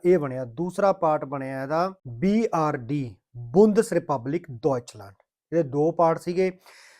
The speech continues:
ਜਿਹੜਾ ਬੁੰਦਸ ਰਿਪਬਲਿਕ ਡਾਇਚਲੈਂਡ ਹੈ, ਉਹ ਤੁਸੀਂ ਕਹਿ ਸਕਦੇ ਹੋ ਅਮਰੀਕਾ, ਫਰਾਂਸ ਤੇ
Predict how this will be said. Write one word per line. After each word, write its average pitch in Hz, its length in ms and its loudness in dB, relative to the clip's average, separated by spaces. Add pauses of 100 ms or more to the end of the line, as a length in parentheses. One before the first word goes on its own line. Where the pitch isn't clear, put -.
(300)
ਜਿਹੜਾ 214 340 10
ਬੁੰਦਸ 196 520 0
ਰਿਪਬਲਿਕ 190 460 4
ਡਾਇਚਲੈਂਡ 180 680 2
ਹੈ, 185 220 6
ਉਹ 180 260 0
ਤੁਸੀਂ 180 220 -8
ਕਹਿ 170 240 2
ਸਕਦੇ 170 340 0
ਹੋ 170 220 -2
ਅਮਰੀਕਾ, 165 640 2
ਫਰਾਂਸ 156 680 -2
ਤੇ 165 480 2